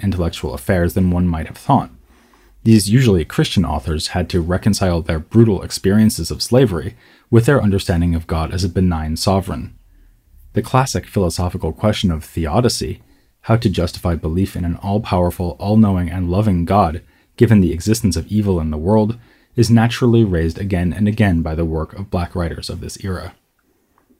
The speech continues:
One might also be critical of Gronniosa's attitude towards his African heritage.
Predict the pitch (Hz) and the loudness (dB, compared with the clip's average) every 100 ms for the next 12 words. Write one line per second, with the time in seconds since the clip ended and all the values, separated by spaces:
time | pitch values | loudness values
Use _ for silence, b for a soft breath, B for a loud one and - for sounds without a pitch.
0 | _ _ _ _ _ _ _ _ - 147 | _ _ _ _ _ _ _ _ 0 4
1 | 202 - 160 98 85 82 98 87 90 90 | 4 2 -2 -2 -4 -4 -2 -2 -4 -6
2 | 92 98 95 95 101 113 87 - 110 117 | -2 0 2 0 0 -2 -4 -2 0 0
3 | 117 90 - 95 85 - 90 82 101 - | 0 -4 -2 -2 -2 -2 -4 -4 -10 -10
4 | 82 82 - 135 92 - - - | -10 -10 0 2 2 -2 -12 -12